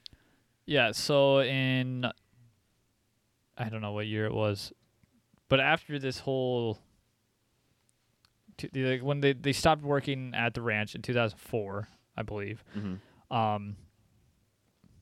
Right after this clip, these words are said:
Speaker 1: Bigelow apparently had created an aerospace company known as Bigelow Aerospace Advanced Space Studies, or bos, um,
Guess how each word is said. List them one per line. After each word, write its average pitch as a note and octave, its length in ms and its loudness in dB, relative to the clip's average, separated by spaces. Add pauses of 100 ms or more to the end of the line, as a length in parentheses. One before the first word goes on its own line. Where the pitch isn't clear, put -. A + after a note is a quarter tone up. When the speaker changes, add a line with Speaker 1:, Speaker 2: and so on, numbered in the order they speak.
(360)
Speaker 1:
Bigelow C#3 440 6
apparently A#2 800 -2
had A2+ 380 -6 (1200)
created B2+ 480 4
an A#2 240 0 (140)
aerospace C#3+ 520 4
company A2+ 460 -2
known A2+ 280 4
as A2 380 2
Bigelow B2 380 6
Aerospace A#2 460 2
Advanced A2+ 480 0 (140)
Space A#2+ 240 0
Studies, A#2+ 600 2
or G#2 320 -10 (240)
bos, A2 580 2 (1500)
um, G#2 480 -2